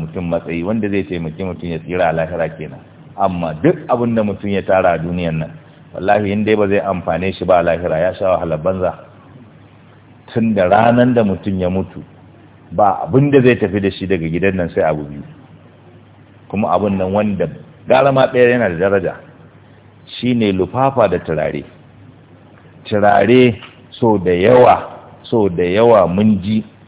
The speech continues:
wallahi wani lokaci mutum yana da wadata, aka je ɗakin shi lokacin da za a yi mai wanka, aka yi wanka,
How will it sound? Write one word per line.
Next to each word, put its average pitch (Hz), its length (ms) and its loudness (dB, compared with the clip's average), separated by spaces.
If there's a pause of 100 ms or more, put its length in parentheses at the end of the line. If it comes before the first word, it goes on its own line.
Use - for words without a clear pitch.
(360)
wallahi 101 600 2
wani 110 220 2
lokaci 107 460 0
mutum 101 340 -4
yana 104 240 0
da 87 100 0
wadata, 92 460 4
aka 95 220 0
je 92 120 -2
ɗakin 98 520 2
shi 92 80 -8
lokacin 98 500 -4
da 87 100 -4
za 90 140 2 (100)
a 95 60 -4
yi 90 60 -2
mai 90 180 -4
wanka, 90 580 2
aka 98 280 -4
yi 82 60 -2
wanka, 95 420 0